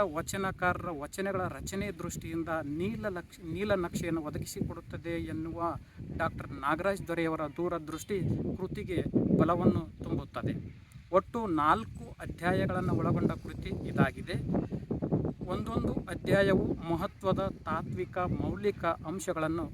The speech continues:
ಒಳಗೊಂಡಿದೆ. ವ್ಯಾಕರಣವನ್ನು ಪುನರ್ಮನನ ಮಾಡಿಕೊಳ್ಳುವವರಿಗೆ ಇದೊಂದು ಭರವಸೆಯಾಗಿದೆ. ಮುಖ್ಯವಾಗಿ ಬಸವಣ್ಣನವರು ತಮ್ಮ ವಚನಗಳಲ್ಲಿ ಪ್ರಸ್ತಾಪಿಸಿದ, ನಿರೂಪಿಸಿದ ವ್ಯಾಕರಣಿಕ ನೆಲೆಗಳನ್ನು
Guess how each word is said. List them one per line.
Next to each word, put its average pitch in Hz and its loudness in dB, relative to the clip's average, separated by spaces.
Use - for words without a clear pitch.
ಒಳಗೊಂಡಿದೆ. - -2
ವ್ಯಾಕರಣವನ್ನು 208 -2
ಪುನರ್ಮನನ 190 2
ಮಾಡಿಕೊಳ್ಳುವವರಿಗೆ 175 2
ಇದೊಂದು 170 -2
ಭರವಸೆಯಾಗಿದೆ. 143 -2
ಮುಖ್ಯವಾಗಿ 180 4
ಬಸವಣ್ಣನವರು 190 2
ತಮ್ಮ 170 0
ವಚನಗಳಲ್ಲಿ 185 0
ಪ್ರಸ್ತಾಪಿಸಿದ, - -6
ನಿರೂಪಿಸಿದ - 2
ವ್ಯಾಕರಣಿಕ 208 -2
ನೆಲೆಗಳನ್ನು 175 4